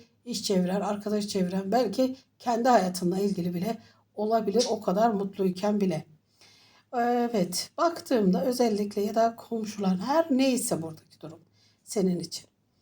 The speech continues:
Evet, şöyle bir baktığımda, ya diyorsun benim hayatıma kesinlikle hiç böyle dokunacak, hiç böyle, böyle, böyle içime yara,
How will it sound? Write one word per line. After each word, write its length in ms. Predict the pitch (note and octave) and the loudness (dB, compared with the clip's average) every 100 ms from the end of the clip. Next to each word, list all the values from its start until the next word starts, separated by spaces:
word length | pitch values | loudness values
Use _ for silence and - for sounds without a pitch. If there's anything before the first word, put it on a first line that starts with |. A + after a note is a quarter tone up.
| _ - _ _ _ | _ -20 _ _ _
Evet, 280 | F#4 D4+ - | 0 0 0
şöyle 520 | - - F#4 F#4+ E4+ | -6 -4 0 2 2
bir 140 | C#4 A#3+ | 2 4
baktığımda, 640 | A3+ A3+ - G3 D#3+ - - | 2 0 -4 -2 -2 -8 -6
ya 240 | C4+ A#3 | 0 0
diyorsun 340 | A#3 G#3 G3+ G#3+ | 0 -4 -4 -2
benim 200 | B3 G#3 | 0 2
hayatıma 580 | G#3 F#3+ - F#3 F3+ - _ _ _ | 0 0 -4 -6 -8 -10 _ _ _
kesinlikle 600 | A#3 G#3+ A#3+ A3+ A3 G3 | -6 -4 -2 -2 -2 -2
hiç 380 | C#4+ B3 - - | -2 -2 -6 -6
böyle 380 | G#3+ G#3 G#3+ - - _ _ | -4 -2 -4 -8 -20 _ _
dokunacak, 800 | A3+ A3+ - A3 G#3 G#3 G3 - _ _ _ _ _ | -8 -6 0 0 0 -2 -6 -10 _ _ _ _ _
hiç 220 | D4+ - C#4 | -12 -8 0
böyle, 360 | C4 B3 B3 | 2 2 2
böyle, 320 | B3 A#3+ A#3+ | 2 2 2
böyle 320 | B3+ A#3+ B3 - | 0 0 0 0
içime 400 | - - A#3+ A#3 | -4 -2 0 0
yara, 360 | G#3+ A3 A3 | 0 0 -2